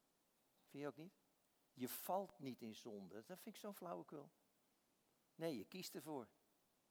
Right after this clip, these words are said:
Het is toch niet zo dat je gezellig met je vrouw op een zondagmiddag loopt te wandelen en plop! En je vrouw zegt, "Wat gebeurt er?" "Ik viel in zonde, joh."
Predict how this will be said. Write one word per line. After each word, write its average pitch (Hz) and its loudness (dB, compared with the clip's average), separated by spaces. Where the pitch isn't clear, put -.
Het 165 4
is 147 2
toch 170 4
niet 170 6
zo 151 12
dat 143 4
je 143 4
gezellig 147 8
met 131 6
je 143 4
vrouw 135 10
op 120 4
een 131 4
zondagmiddag 131 6
loopt 127 8
te 135 0
wandelen 127 10
en - -4
plop! 453 12
En 139 4
je 131 8
vrouw 131 12
zegt, 123 4
"Wat 117 8
gebeurt 131 10
er?" 110 4
"Ik 120 0
viel 127 4
in 101 0
zonde, 254 0
joh." 208 0